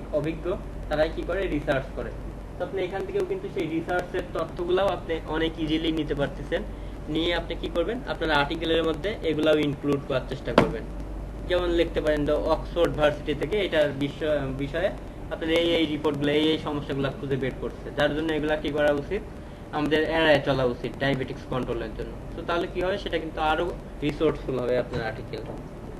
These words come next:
তারপর উইকিপিডিয়াতে আপনার কি আছে, এই রিলেটেড উইকিপিডিয়ার আর্টিকেল যেহেতু খুব ভালো হয়, অনেক তথ্য সমৃদ্ধ হয়,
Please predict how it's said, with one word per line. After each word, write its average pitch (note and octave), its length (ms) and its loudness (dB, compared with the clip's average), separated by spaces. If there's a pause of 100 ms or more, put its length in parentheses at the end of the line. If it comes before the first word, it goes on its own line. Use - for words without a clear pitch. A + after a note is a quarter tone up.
তারপর F3+ 260 0
উইকিপিডিয়াতে F3+ 760 2
আপনার E3 280 0
কি E3+ 120 2
আছে, E3 200 0
এই F#3+ 240 2
রিলেটেড E3+ 420 2
উইকিপিডিয়ার E3+ 600 2
আর্টিকেল D3+ 340 4
যেহেতু C#3+ 320 2
খুব C#3+ 180 -2
ভালো C#3 280 2
হয়, C#3 180 0 (520)
অনেক C3+ 280 -2 (100)
তথ্য C#3+ 320 -2
সমৃদ্ধ C#3+ 460 0
হয়, C#3 240 0